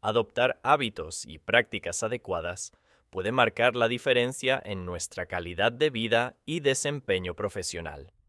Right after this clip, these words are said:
¿Cómo podemos contribuir a un entorno laboral saludable? Revisar periódicamente el entorno.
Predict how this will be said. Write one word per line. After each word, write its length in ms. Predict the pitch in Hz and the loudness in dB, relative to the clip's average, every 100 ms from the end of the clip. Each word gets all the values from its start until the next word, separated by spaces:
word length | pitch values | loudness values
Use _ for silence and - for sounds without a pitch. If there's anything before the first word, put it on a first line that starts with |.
| _ _ _ _ _ | _ _ _ _ _
¿Cómo 280 | - 208 226 | -4 0 2
podemos 460 | 226 175 123 120 - | 4 4 4 2 -2
contribuir 800 | 110 98 104 87 90 98 123 - | -4 -4 -6 -6 -6 -4 -4 -6
a 160 | - 90 | -4 -2
un 220 | 90 117 | 0 -2
entorno 500 | 139 135 135 143 151 | -4 2 2 4 2
laboral 480 | 143 123 117 117 113 | 2 4 6 6 4
saludable? 720 | - 104 98 90 85 95 127 - _ _ _ _ _ _ _ _ _ _ _ | 0 -4 -2 -4 -4 -4 -8 -10 _ _ _ _ _ _ _ _ _ _ _
Revisar 680 | 117 110 95 90 131 160 - | 0 0 0 -2 2 2 2
periódicamente 1000 | 107 104 127 143 151 104 101 117 127 123 | -2 0 -2 0 0 0 -2 -2 2 2
el 80 | 120 | 2
entorno. 600 | 113 104 95 82 76 | 0 -2 -2 -4 -14